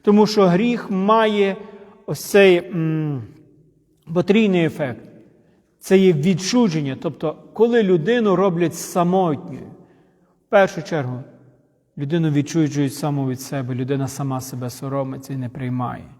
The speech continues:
Людина відчужується від інших, людина стає злою, і вона в свою злість виміщає на інших людей, або ж навпаки використовує інших людей для того, щоб показати себе, якою вона є класною. Насправді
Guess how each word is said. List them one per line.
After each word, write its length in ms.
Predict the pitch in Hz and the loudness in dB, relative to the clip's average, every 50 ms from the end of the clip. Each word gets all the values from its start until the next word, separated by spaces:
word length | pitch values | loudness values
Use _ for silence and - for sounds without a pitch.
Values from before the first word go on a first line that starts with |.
| _ _ _ _ _ _ _ - - - - | _ _ _ _ _ _ _ -20 -18 -4 2
Людина 400 | 165 165 151 170 202 208 208 196 | 2 4 4 4 4 4 4 4
відчужується 840 | 175 160 180 - - - 220 220 208 165 180 180 170 160 160 - 180 | 2 2 0 0 0 0 2 2 2 4 4 4 4 2 2 -2 -2
від 220 | 160 151 165 147 143 | 0 0 0 0 -2
інших, 440 | 180 202 202 185 - - - 123 110 - - - - - _ - | -2 -2 -2 -2 -4 -6 -8 -10 -12 -16 -20 -20 -20 -20 _ -4
людина 320 | 156 160 147 180 170 156 139 | -4 -2 0 0 0 -2 -4
стає 340 | - - 160 151 147 151 | -4 -4 -2 0 0 0
злою, 720 | 139 127 127 131 135 143 160 175 180 175 160 151 156 151 151 - - - - - - - | 0 -2 -4 -2 0 2 2 4 2 2 0 -2 -4 -6 -8 -10 -16 -20 -20 -16 -8 -4
і 160 | 156 151 156 | -2 -2 -2
вона 340 | 151 131 143 143 151 156 147 | -2 -2 -2 -2 0 -2 -2
в 120 | 143 135 | -2 -4
свою 260 | - - 165 156 143 | -6 -4 -4 -2 -2
злість 500 | 135 127 135 156 160 151 143 - - - - - - - _ - | -2 -4 -2 -2 -2 -2 -4 -8 -14 -20 -20 -20 -20 -16 _ -6
виміщає 480 | 151 151 151 151 147 - - 151 143 | -4 -2 -2 -2 -4 -4 -4 -4 -2
на 120 | 147 143 143 | -2 -2 -4
інших 580 | - - 196 170 170 156 - - 147 - - | -4 -4 -2 -2 -2 -2 -4 -6 -8 -6 -6
людей, 320 | 170 143 135 147 147 - - | -6 -4 -2 -2 -2 -2 -4
або 220 | - 151 143 151 139 | -4 -2 -2 -2 -2
ж 120 | 123 139 | -2 -4
навпаки 360 | 147 131 - 151 135 - 170 | -6 -6 -6 -8 -6 -4 -2
використовує 920 | 151 131 151 147 156 - 170 156 151 - - - 190 180 160 156 151 147 151 | -2 0 0 -2 0 0 0 2 0 -2 -2 -2 0 0 2 2 0 0 -2
інших 560 | - - 208 190 170 156 - 170 151 - - | -4 -4 -6 -6 -6 -4 -6 -6 -8 -6 -6
людей 300 | 151 147 165 175 160 156 - - - - - - | -4 0 0 0 0 0 -4 -12 -20 -20 -8 -6
для 80 | - 156 | -6 -2
того, 180 | - 170 160 | 0 0 -2
щоб 320 | 147 - 160 147 143 139 - | -2 -2 -4 -4 -4 -4 -6
показати 520 | 147 139 - - 143 139 156 147 143 - | -8 -10 -8 -6 -4 -4 -4 -4 -6 -8
себе, 280 | 135 - 151 135 143 143 | -12 -12 -10 -6 -6 -6
якою 360 | 139 139 - 151 143 139 139 | -6 -4 -4 -4 -2 -2 -2
вона 260 | 135 135 135 131 131 | -2 -2 -4 -4 -6
є 80 | 131 127 | -6 -8
класною. 500 | 131 143 139 135 131 131 - - 139 131 | -6 -6 -4 -4 -4 -6 -10 -12 -12 -12
Насправді 640 | 131 127 - - - 147 135 131 127 123 127 117 | -12 -12 -12 -10 -8 -6 -6 -4 -4 -6 -8 -10